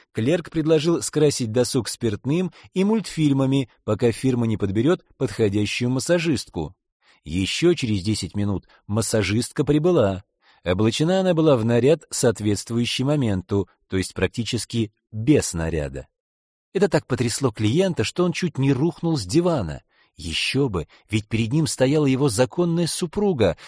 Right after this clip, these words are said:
которая по всем расчетам должна находиться на дизайнерских курсах.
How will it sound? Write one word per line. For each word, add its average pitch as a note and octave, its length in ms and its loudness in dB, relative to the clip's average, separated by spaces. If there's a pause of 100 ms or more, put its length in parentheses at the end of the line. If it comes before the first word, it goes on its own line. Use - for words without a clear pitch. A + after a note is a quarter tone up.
которая E3+ 360 4
по E3 160 4
всем E3+ 280 2
расчетам E3 560 2
должна D3+ 300 4
находиться D#3+ 640 0 (180)
на C#3 100 4
дизайнерских C#3+ 840 4
курсах. E3 600 -2